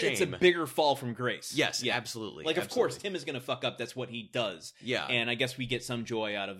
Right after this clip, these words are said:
Speaker 1: watching him try to cover up from time to time, but this is, like, it's a, it's a bigger juxtaposition and thus funnier.
Speaker 2: Like, watching Tim try and cover up when he's fucked up is like watching a dog try to cover up that it shat on the floor. It's like,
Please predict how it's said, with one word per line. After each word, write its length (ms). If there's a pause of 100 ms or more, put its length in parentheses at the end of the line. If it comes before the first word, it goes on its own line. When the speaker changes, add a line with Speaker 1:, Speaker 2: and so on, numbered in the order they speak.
(120)
Speaker 1:
watching 420
him 140
try 200
to 80
cover 320
up 140
from 120
time 200
to 60
time, 320 (420)
but 300
this 200
is, 160
like, 340 (840)
it's 320
a, 100 (100)
it's 120
a 60
bigger 300
juxtaposition 760
and 180
thus 380 (140)
funnier. 380 (260)
Speaker 2:
Like, 260
watching 440
Tim 280
try 160
and 100
cover 260
up 100
when 100
he's 180
fucked 280
up 160
is 80
like 140
watching 300
a 40
dog 300
try 120
to 60
cover 300
up 100
that 80
it 120
shat 260
on 120
the 60
floor. 340
It's 160
like, 280